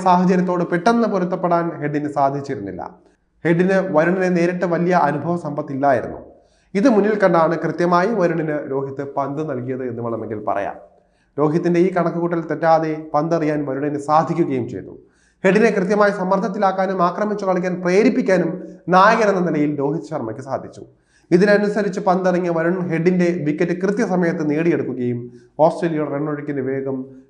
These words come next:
കുറയ്ക്കുകയുമായിരുന്നു. ദുബായിലെ പിച്ചിൽ മറ്റ് സ്പിന്നർമാരെക്കാൾ വരുണിനെ അപകടകാരിയാക്കുന്നത് സ്റ്റെമ്പിലേക്ക് എത്തുന്ന പന്തുകളാണ്. തുടർച്ചയായി സ്റ്റെമ്പിനെ ആക്രമിക്കുന്ന വരുണിനെ നേരിടുക എല്ലാ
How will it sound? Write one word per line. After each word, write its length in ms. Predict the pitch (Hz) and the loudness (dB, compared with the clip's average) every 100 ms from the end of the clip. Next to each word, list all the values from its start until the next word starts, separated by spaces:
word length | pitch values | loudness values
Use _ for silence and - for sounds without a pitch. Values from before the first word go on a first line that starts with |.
| _ | _
കുറയ്ക്കുകയുമായിരുന്നു. 920 | 151 160 170 170 147 127 110 90 - - - _ _ _ | 0 2 2 0 -2 -2 -4 -6 -10 -18 -20 _ _ _
ദുബായിലെ 380 | 151 190 233 247 | 4 6 8 6
പിച്ചിൽ 300 | 226 190 214 | 2 -2 -4
മറ്റ് 280 | 202 180 180 | 0 0 -2
സ്പിന്നർമാരെക്കാൾ 760 | 196 202 196 196 185 185 190 185 180 180 - | -4 -2 0 2 2 2 2 2 0 -6 -2
വരുണിനെ 420 | 160 170 190 185 180 180 180 - | 4 4 6 4 2 0 0 4
അപകടകാരിയാക്കുന്നത് 1000 | 180 208 233 233 208 196 185 170 180 175 170 | 6 8 6 8 6 8 6 6 2 0 0
സ്റ്റെമ്പിലേക്ക് 460 | 175 175 202 202 185 | 0 2 2 2 -2
എത്തുന്ന 220 | 170 165 | -2 -2
പന്തുകളാണ്. 600 | 143 123 135 135 87 82 - _ _ _ _ | 0 -2 0 0 -2 -6 -14 _ _ _ _
തുടർച്ചയായി 460 | 175 220 - 247 226 | 2 2 2 2 2
സ്റ്റെമ്പിനെ 360 | - 196 190 196 | 2 0 2 2
ആക്രമിക്കുന്ന 560 | 185 196 208 202 202 | 2 2 -2 0 0
വരുണിനെ 440 | 185 175 175 170 165 160 - | 2 2 0 -2 -4 -6 -4
നേരിടുക 360 | 147 165 160 156 151 156 139 | -2 -2 0 0 0 -2 2
എല്ലാ 160 | 170 | 6